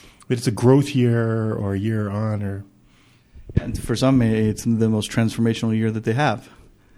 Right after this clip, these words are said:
Speaker 1: Could be.
Speaker 2: You know, after high school.
Speaker 1: But let's talk about, for those students who are heading to university either for the first time or not, and talk about some of the issues that are facing them.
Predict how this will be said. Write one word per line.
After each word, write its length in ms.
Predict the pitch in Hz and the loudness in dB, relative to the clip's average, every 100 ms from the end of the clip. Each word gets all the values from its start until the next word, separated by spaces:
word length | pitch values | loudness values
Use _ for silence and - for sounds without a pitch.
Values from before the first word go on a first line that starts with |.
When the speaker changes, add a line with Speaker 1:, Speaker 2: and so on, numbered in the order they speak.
| - - - - - - - - | -20 -20 -20 -12 -10 -10 -12 -6
Speaker 1:
Could 160 | 101 | -4
be. 100 | 113 | 0
Speaker 2:
You 60 | 202 | -2
know, 240 | - - - _ - | -4 -16 -20 _ -20
after 300 | - - - | -20 -16 -14
high 60 | |
school. 320 | - - 113 - - - - - | -12 -12 -14 -14 -18 -10 -10 0
Speaker 1:
But 100 | 147 | 2
let's 180 | 185 | 2
talk 240 | - 165 165 | 4 4 4
about, 300 | 143 143 143 | 4 4 2
for 120 | 139 | 2
those 220 | 127 127 | 4 2
students 320 | - 120 120 | 2 2 2
who 100 | - | 0
are 40 | 113 | 0
heading 480 | 127 117 113 120 - | 2 0 0 -2 -4
to 180 | - | 2
university 600 | 139 131 117 117 - 110 123 139 | 4 4 2 0 0 -2 0 2
either 200 | 135 123 | 2 2
for 140 | 127 | 0
the 80 | 120 | 0
first 300 | 127 120 - | -2 -2 2
time 160 | 147 | 2
or 80 | 165 | 4
not, 320 | 185 147 - - - - - - - - - - | 6 4 2 -8 -14 -14 -16 -20 -20 -20 -20 -4
and 340 | 131 127 123 | 0 0 0
talk 160 | 147 135 | 0 2
about 180 | 131 123 | 2 2
some 220 | 139 127 | 2 4
of 80 | 117 | 4
the 200 | 120 127 | 4 2
issues 680 | 117 - 117 113 110 - - | 0 2 4 4 2 -2 -8
that 480 | 120 - 113 110 | -10 -2 0 2
are 160 | 107 104 | 2 0
facing 460 | - 101 95 95 95 | -2 -4 -4 -6 -8
them. 160 | - | -10